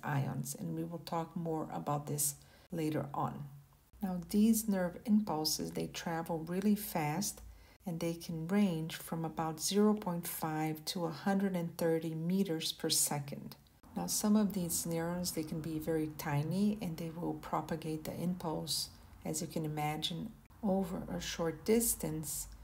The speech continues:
but some of them are going to be the longest cells in your body.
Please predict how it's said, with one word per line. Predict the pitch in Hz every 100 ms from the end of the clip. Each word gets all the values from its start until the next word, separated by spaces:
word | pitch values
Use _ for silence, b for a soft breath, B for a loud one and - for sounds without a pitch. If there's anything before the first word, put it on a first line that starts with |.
| -
but | - -
some | - 214
of | 226 175
them | 165 160 165
are | 165
going | 165 165
to | 160
be | 165 170
the | 170 160
longest | 165 180 190 180 -
cells | - 185 185 175 -
in | - 175
your | 151 147
body. | 143 139 139 143 151